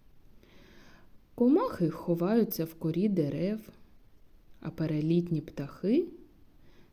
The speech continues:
відлітають в теплі краї.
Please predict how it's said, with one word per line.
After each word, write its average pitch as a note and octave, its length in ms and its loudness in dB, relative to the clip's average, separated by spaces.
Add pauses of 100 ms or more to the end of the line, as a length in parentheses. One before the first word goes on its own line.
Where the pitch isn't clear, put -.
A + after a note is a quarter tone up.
(120)
відлітають E3+ 1120 -4 (220)
в - 60 -20
теплі G#3 760 -6 (300)
краї. D#3 580 -8